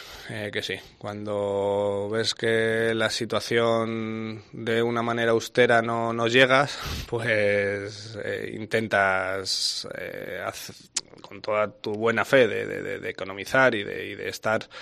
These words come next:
eh, dentro de los límites económicos que teníamos, pues se hará un esfuerzo más porque no, con lo que hay, eh, no sé si nos llegaría.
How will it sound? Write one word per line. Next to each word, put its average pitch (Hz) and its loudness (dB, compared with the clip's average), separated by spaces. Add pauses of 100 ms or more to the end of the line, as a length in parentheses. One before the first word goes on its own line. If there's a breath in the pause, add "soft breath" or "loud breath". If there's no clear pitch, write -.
(420 loud breath)
eh, 117 6
dentro 120 6
de 113 4
los 113 4
límites 123 4
económicos 123 0
que 123 0
teníamos, 135 0
pues - -10
se - -2
hará 107 2
un 110 -2
esfuerzo 110 0
más 113 0
porque - -6
no, 50 -10
con 117 0
lo 117 2
que 113 0
hay, 123 4 (600 soft breath)
eh, 110 2
no 110 -2
sé 117 0
si 120 -2
nos 107 -6
llegaría. 98 -4